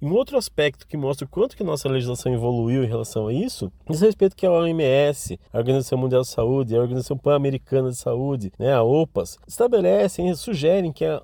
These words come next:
nas áreas urbanas dos municípios, a velocidade não seja maior que cinquenta quilômetros por hora. E a gente tem uma legislação brasileira que impede você utilizar uma fiscalização eletrônica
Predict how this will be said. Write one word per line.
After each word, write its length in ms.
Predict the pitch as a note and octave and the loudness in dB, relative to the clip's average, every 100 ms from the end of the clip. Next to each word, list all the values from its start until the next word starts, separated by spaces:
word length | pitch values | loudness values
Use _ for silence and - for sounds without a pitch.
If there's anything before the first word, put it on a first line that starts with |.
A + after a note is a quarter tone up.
| - | -6
nas 240 | F#3 A#3 | -2 2
áreas 240 | F#3+ E3 C#3 | 2 2 0
urbanas 340 | C3+ B2+ C#3 | 0 2 2
dos 120 | A#2+ | 0
municípios, 720 | A#2+ A#2 - G#3+ G#3 G#2 C3+ - - | -4 -6 -6 -4 -4 -8 -12 -10 -2
a 80 | |
velocidade 480 | F#3 A#3+ - F#3+ G#3+ | 0 0 0 2 2
não 260 | G3 G#3+ C4+ | 2 0 0
seja 460 | - F#3+ A#3 A3 | -2 0 2 0
maior 380 | A3+ A3+ G#3+ F#3+ | 0 -2 0 -2
que 60 | - | -4
cinquenta 360 | A3+ G#3 G#3 | -6 -4 -4
quilômetros 260 | G#3 G#3 G3+ | -4 -6 -6
por 200 | - G#3+ | -2 2
hora. 260 | F3 D#3 C3+ - _ - | 4 2 -2 -12 _ -4
E 40 | |
a 60 | F#3 | -2
gente 140 | F3 | -2
tem 120 | F3 | -4
uma 120 | E3 D#3+ | -4 -6
legislação 440 | D#3 D3+ D3 D3+ | -4 -6 -4 -4
brasileira 540 | D3 D#3 D#3+ D3 F3 | -4 -4 -4 -4 -4
que 240 | - - F#3+ | -4 -4 -2
impede 540 | A3 C4 F3+ F3 G3 | -4 -2 2 2 0
você 240 | E3 D3+ D3+ | -8 -8 -10
utilizar 360 | D3 C3+ B2 | -8 -6 -4
uma 140 | B2 A#2+ | -4 -6
fiscalização 640 | A#2+ - A#2+ A2+ A2+ A2 | -10 -10 -8 -8 -6 -6
eletrônica 640 | A2+ - A2 G#2+ G2 G2 | -6 -6 -4 -4 -4 -10